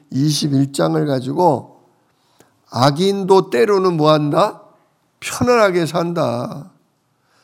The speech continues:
악인이라고 하나님이 매번 다 때리고 치시는 거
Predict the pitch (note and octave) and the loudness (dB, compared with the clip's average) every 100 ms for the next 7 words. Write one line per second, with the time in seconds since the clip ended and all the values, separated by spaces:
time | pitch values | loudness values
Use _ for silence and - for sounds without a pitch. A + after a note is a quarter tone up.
0 | _ - C3 C#3+ G3 G3 F#3 F3+ F3 F#3 | _ -2 0 2 2 4 4 4 2 2
1 | F3+ F3 E3+ C3+ D3+ E3 E3 D#3+ - - | 2 2 0 2 0 2 0 -2 -8 -10
2 | C#3+ _ - G3+ F#3+ F#3 F#3 F3+ F#3 - | -10 _ -2 0 0 0 0 0 -2 -12
3 | _ _ - F3+ - F3+ E3+ E3 G3+ A#3 | _ _ -10 -6 -4 -2 -2 0 0 -2
4 | - - | -10 -20